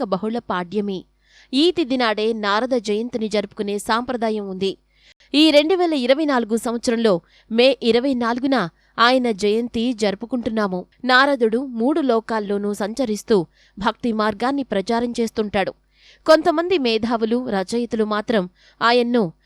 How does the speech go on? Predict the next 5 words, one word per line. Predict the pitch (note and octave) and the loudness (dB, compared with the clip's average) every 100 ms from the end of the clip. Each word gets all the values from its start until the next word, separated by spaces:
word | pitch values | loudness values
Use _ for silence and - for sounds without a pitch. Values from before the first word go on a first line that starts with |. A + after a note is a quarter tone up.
| _ _ | _ _
కలహభోజనుడిగా, | D4 C#4 D#4+ E4 G3+ A3+ G#3+ C4 C4 A#3 A3+ A3+ B3+ _ _ - | 2 4 4 0 4 4 6 4 2 2 2 2 0 _ _ 0
కలహప్రియుడిగా | C4+ C4+ F4+ - A3+ A#3+ A#3 G#3 A3 B3+ - | 2 4 0 -2 0 2 2 2 0 0 0
అభివర్ణించారు. | G3+ G#3+ A#3+ A#3 G#3+ A3+ G3 - _ _ _ - | 0 0 0 -2 -2 0 0 0 _ _ _ 4
వాస్తవానికి | C4+ F4 - G#4 E4+ B3 C#4 D#4 | 6 6 4 0 0 -2 -2 -2
నిజం | B3 A#3 D#4 | 0 -2 0